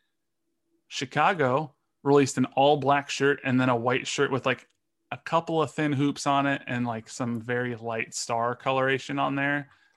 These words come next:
The away shirt's not terrible, but the home shirt's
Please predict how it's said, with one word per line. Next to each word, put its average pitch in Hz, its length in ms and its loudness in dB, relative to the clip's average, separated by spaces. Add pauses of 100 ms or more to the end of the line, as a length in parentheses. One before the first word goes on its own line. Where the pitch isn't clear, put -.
(180)
The 147 60 -6
away 190 200 -2
shirt's 170 320 -4
not 143 240 -2
terrible, 120 540 -2
but 120 280 -8 (760)
the 127 80 -6
home 120 180 -4
shirt's 117 280 -10